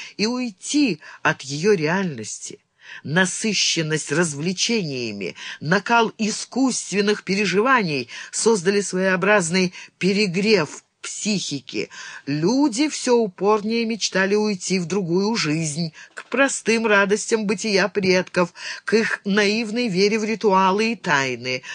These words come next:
А врачи пытались лечить по старым канонам прежних темпов, другой напряжённости бытия.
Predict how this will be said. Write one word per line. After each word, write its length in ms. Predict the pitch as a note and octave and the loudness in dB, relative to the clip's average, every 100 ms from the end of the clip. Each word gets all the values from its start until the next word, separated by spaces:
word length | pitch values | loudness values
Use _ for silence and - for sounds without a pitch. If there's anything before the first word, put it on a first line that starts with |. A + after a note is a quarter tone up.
| - - | -12 0
А 160 | D#3+ | 2
врачи 760 | D3 C3 A#2+ - - D#4+ D4+ - _ _ _ _ | 2 0 -2 -2 0 2 2 0 _ _ _ _
пытались 520 | - D4 D4+ C4+ A#3+ G#3+ | -4 2 4 2 0 -2
лечить 520 | A#3+ - C4 A3 - - - - - | -4 -2 -2 -2 -6 -14 -20 -12 0
по 160 | A3+ | 0
старым 500 | - - E4 C#4 G3+ | 0 2 4 4 2
канонам 640 | F3+ F#3 A3 A#3 G#3+ G3 F3+ - - | 0 2 2 2 2 0 -4 -16 -4
прежних 600 | G3 A#3 A3+ E3+ F3+ E3+ | 2 4 4 2 0 -2
темпов, 680 | - B3+ B3 F#3 D3 B2 - - - - _ - | -2 2 2 2 0 -2 -4 -20 -20 -20 _ -8
другой 800 | D#3+ F#3+ A3+ G3+ E3+ C#4 C4 A3+ _ _ | 0 2 2 2 4 4 4 -2 _ _
напряжённости 1040 | D#3 G3+ - F3+ E3 F#3+ F#3+ F#3 F3+ - E3+ | 2 2 2 0 2 2 2 0 -2 -2 -4
бытия. 600 | D3+ D3+ C3+ A#2 A#2 | -2 -4 -8 -6 -6